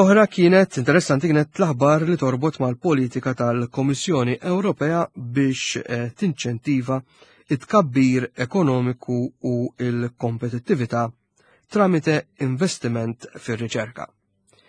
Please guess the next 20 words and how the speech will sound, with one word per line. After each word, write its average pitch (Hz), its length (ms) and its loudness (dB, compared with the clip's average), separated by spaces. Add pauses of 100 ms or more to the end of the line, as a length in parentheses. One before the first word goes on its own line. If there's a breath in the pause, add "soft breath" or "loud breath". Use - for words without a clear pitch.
(380 soft breath)
Wieħed 202 200 6
mill-pilastri 156 680 2
tal-istrateġija 120 1600 0 (500)
Euro, 123 360 0 (720)
eh, 120 240 -10
għoxrin 135 340 -2
għoxrin, 170 460 -2 (580 soft breath)
illi 113 460 -4 (260)
għat 151 240 -4
wassal - 560 -2
li 120 120 -6
għanda 117 320 -4 (200)
il-, 104 220 -12
il-, - 540 -14 (120)
lan 139 320 2
illi 117 280 -8
toħloq 117 400 -2
aktar, 117 600 -4
eh, - 460 -12
żvilupp 120 600 -2